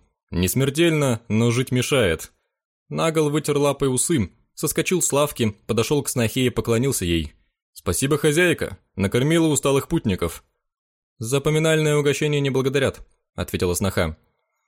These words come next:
Нагл еще раз поклонился ей, подмигнул своим товарищам и вышел со двора. «Куда мы идем?» Догнав Нагла, спросил Короста. «Отдыхать. Найдем тихое место и будем ждать полуночи». Они пошли за село,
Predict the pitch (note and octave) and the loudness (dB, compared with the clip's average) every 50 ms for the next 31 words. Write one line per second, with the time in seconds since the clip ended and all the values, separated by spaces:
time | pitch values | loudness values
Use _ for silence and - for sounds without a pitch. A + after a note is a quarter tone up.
0 | _ _ _ D3+ D#3 F3 F3+ F3+ E3 E3+ E3+ D#3 - E3 D#3+ D3 - - D3 - | _ _ _ -6 -4 -2 -2 0 0 0 0 0 0 0 0 0 -2 -2 -2 0
1 | C3+ B2+ C#3 D#3 D3+ - D3 C#3+ C3+ C3 C3 B2+ - _ _ _ - F3 E3 E3 | 0 0 0 0 -2 -2 -2 -2 0 0 -2 -4 -6 _ _ _ -2 -2 0 0
2 | E3+ E3+ D#3+ E3 F3 F3+ F3 E3+ D3+ - - - C#3+ D3 D3 D3 C#3+ B2 - A#2+ | 0 2 2 4 4 4 4 2 0 -4 -6 -4 0 0 0 0 0 0 0 2
3 | A#2+ C3 C3 C#3 C3 - B2+ A#2+ - - A2+ G#2+ A2+ A2 - A#2 G#2 - G#2 G#2 | 2 2 2 2 0 0 -2 -2 -2 -2 -2 -2 -2 -2 -2 -2 -4 -2 -2 0
4 | G#2+ A#2 A#2+ A2 F#2+ E2+ D2+ - _ _ _ _ _ _ _ _ _ _ _ _ | 0 2 2 2 0 0 -4 -8 _ _ _ _ _ _ _ _ _ _ _ _
5 | - G#2 G2+ A#2+ C#3 D#3 E3+ E3+ E3+ E3 E3+ A#2+ F2 D#2 - _ _ _ _ _ | -6 -2 0 0 2 2 2 2 2 2 0 0 0 -2 -6 _ _ _ _ _
6 | _ _ _ _ - A#2 A2 G#2+ A#2 A#2+ A#2 A#2 A#2+ B2 A2 - A2+ A#2 B2 C3 | _ _ _ _ -10 -6 -2 0 0 0 2 0 0 -2 -2 -2 -2 0 0 0
7 | C3+ A#2+ A#2 A2+ A2 G2+ - - - G#2+ G#2+ G2 - A#2 A2 - A#2+ B2 B2+ A#2 | 0 2 2 2 2 0 -2 -4 -4 -4 -2 -2 -2 -2 0 0 2 2 2 2
8 | - - - - - - _ _ _ _ _ _ _ _ - F2 F2 F2 G2 A#2 | 0 -2 -4 -6 -6 -8 _ _ _ _ _ _ _ _ -6 -6 -4 -2 -2 -2
9 | - D3 A#2+ G2 - - _ _ _ _ _ _ _ - G#2+ G2+ A2 A#2+ D3 D3+ | 0 0 0 0 -2 -6 _ _ _ _ _ _ _ -4 -2 0 2 2 2 0
10 | C#3 - D3+ - - B2 B2 C#3 D3+ - - G#2+ G2+ G2+ A2+ B2+ A#2+ A#2 A2 G2+ | 0 -2 -2 -2 0 0 2 2 0 0 0 -2 0 0 0 0 2 2 0 2
11 | F#2+ A2+ A2+ G#2+ - A#2 A#2 B2 A2+ G#2+ F#2 E2+ - - - - - _ _ _ | 2 0 0 0 0 0 0 2 2 0 0 -2 -4 -8 -10 -12 -16 _ _ _
12 | _ _ _ _ _ _ _ - - D3 E3 E3+ - D#3+ D3 - D#3 D3 C3 B2+ | _ _ _ _ _ _ _ -8 -4 -4 -2 -2 -2 -2 -2 -2 -2 -2 0 0
13 | A#2+ - - C#3 D3+ D#3 A2+ D#2+ - | 0 0 0 2 2 2 2 0 -2